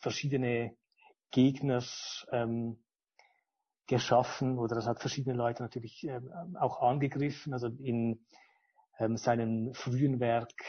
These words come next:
hat er vor allem, ähm, bei den Marxisten angeeckt, weil er, ähm, auch der,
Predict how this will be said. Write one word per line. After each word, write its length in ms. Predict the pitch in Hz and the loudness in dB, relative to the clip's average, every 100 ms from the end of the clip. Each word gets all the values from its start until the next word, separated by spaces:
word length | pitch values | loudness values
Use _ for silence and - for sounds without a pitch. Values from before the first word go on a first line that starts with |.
| - | -4
hat 200 | 117 117 | -2 -2
er 80 | 117 | -6
vor 200 | - 113 | -4 -2
allem, 600 | 113 110 110 107 110 - | -2 -2 -6 -8 -10 -12
ähm, 520 | 117 110 107 110 123 - - | -10 -10 -10 -16 -20 -12 -4
bei 120 | 117 | -2
den 340 | 117 107 107 | -2 -4 -2
Marxisten 640 | 104 101 - 139 - 147 135 | -2 -4 -2 -4 -2 -6 0
angeeckt, 840 | 123 131 127 127 135 - - - _ - - - - | 2 2 -2 -4 -6 -8 -20 -20 _ -20 -20 -20 -20
weil 380 | - 117 113 110 | -4 4 4 4
er, 260 | 110 107 110 - - 175 143 | 2 0 -2 -8 -14 -12 -8
ähm, 480 | 113 107 113 123 - | -8 -8 -12 -16 -10
auch 220 | 120 113 - | -4 -4 -4
der, 180 | 113 | -6